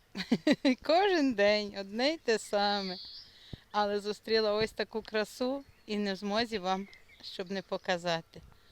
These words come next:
Красота,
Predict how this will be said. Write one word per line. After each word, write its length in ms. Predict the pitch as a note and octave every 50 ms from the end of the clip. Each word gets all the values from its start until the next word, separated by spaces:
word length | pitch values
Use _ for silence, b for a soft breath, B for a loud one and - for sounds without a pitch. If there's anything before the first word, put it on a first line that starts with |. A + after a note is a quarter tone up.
| b b b b b b b b b b b b b b b b b b b _ _ - _ _ _ - - - - - - - - - - - - - - - - - - - - - - - - - - - - - - _ - - - - - _ - _ - - - - - - - - - - _ _ _ _ _ - - -
Красота, 680 | - - F#3+ G3+ - - - G3+ _ - A3 A3 G3+